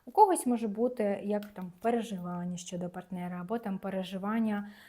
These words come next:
е, щодо свого якогось, е, статусу у стосунках. Хтось, хтось буде думати, от, "Чому я сама?" <laughs> чи "Чому я сам?", а хтось буде думати, "От вже час завершувати ці стосунки".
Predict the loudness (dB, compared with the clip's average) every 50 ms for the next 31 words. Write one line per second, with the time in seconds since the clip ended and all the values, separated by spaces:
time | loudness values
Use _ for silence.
0 | -20 -20 _ -8 -6 -6 -4 -4 -4 0 4 4 6 6 4 2 0 -2 2 4
1 | 4 4 4 2 0 -4 -4 -6 -6 -4 -2 -2 0 0 0 -2 -4 -4 -4 -4
2 | -4 -4 -4 -4 -4 -6 -6 -8 -8 -2 0 0 0 0 0 -4 -8 -8 -6 -6
3 | -6 -8 -8 -6 -6 -4 -4 2 4 6 6 6 6 4 0 -4 -4 -2 4 4
4 | 4 4 4 -6 -12 -20 -20 -20 -14 _ 4 4 4 6 6 6 6 6 8 6
5 | 8 6 6 6 4 2 -2 -2 -4 -6 -8 0 4 6 6 8 8 8 8 6
6 | 4 4 2 2 2 2 2 2 2 2 2 0 -8 -14 -20 _ _ -20 -12 -6
7 | -2 0 2 2 4 2 2 0 -2 -2 -2 -2 -2 -4 -6 -6 -8 -2 2 2
8 | 4 4 4 2 2 2 2 2 2 2 2 0 0 -2 -4 -2 -2 -2 -4 -2
9 | 0 0 0 2 2 2 2 2 2 0 -2 -4 -4 -4 -4 -4 -4 -4 -6 -4
10 | -4 -6 -6 -6 -6 -10 -10 -10 -6 -4 -2 0 0 -2 -4 -8